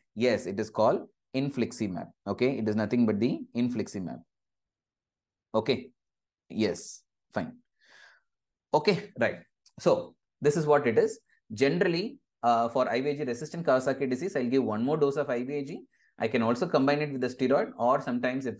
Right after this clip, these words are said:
not responding to that also, I can go for infliximab also. Okay, right. So one more time, I would want you to, uh, remember the role of steroid. In usual Kawasaki disease, steroid role is not very clear,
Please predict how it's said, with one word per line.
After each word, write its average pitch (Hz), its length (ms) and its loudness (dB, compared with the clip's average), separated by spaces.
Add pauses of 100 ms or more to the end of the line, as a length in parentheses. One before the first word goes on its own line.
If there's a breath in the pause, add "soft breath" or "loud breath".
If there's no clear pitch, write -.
(140)
not 120 220 2
responding 143 420 2
to 127 60 0
that 120 140 2
also, 107 360 -2 (120)
I 107 80 -4
can 110 180 -4
go 107 120 4
for 151 420 2
infliximab 104 540 -4
also. 90 280 -8
Okay, - 300 -4 (280 loud breath)
right. 95 180 0 (200)
So 147 260 8
one 139 260 2
more 180 200 2
time, 147 280 -2
I 120 80 0
would 120 120 0
want 120 240 0
you 135 100 2
to, 120 160 -2 (240)
uh, 107 420 -2
remember 127 300 0
the 117 120 0
role 120 160 2
of 120 140 -4
steroid. 92 240 -8 (460)
In 202 400 0 (100)
usual 190 560 2
Kawasaki 139 540 0
disease, 135 340 -4
steroid 135 560 2
role 123 200 2
is 120 100 -2
not 110 240 -4
very 110 240 -2
clear, 139 340 0